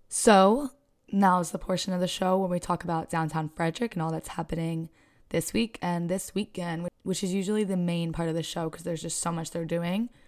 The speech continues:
and Hood doesn't usually have a whole lot going on, clearly, but downtown's where we really, really get into it and really see what's, what's gonna be fun this week. So, again, for the week of November fifteenth through the twenty-first,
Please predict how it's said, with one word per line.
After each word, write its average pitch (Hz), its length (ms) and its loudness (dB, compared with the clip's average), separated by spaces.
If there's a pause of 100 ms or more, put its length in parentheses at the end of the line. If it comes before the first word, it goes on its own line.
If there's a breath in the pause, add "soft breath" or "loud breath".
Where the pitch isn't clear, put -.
(140)
and 180 160 -2
Hood 165 160 -6
doesn't 170 280 -4
usually 165 260 -4
have 160 300 -4 (340 soft breath)
a 294 60 6
whole 330 120 6
lot 185 260 4
going 180 200 0
on, 170 240 -2
clearly, 180 520 -8
but 170 240 -4 (440 loud breath)
downtown's 175 340 -6
where 170 100 -6
we 165 80 -6
really, 160 440 6 (760 soft breath)
really 180 220 8
get 175 120 6
into 170 260 2
it 160 100 2
and 170 100 -4
really 170 120 -4
see 170 220 -4
what's, - 400 -8 (120)
what's 190 260 2
gonna - 140 -2
be - 100 -10
fun - 340 0
this - 200 -4
week. - 320 -14 (380 soft breath)
So, 170 360 -2 (100)
again, 196 300 -4
for - 100 -8
the 180 100 -2
week 185 300 -10
of 165 200 -8
November 113 200 -12
fifteenth 233 520 -4
through 190 100 -10
the 190 80 -12
twenty-first, - 1120 -4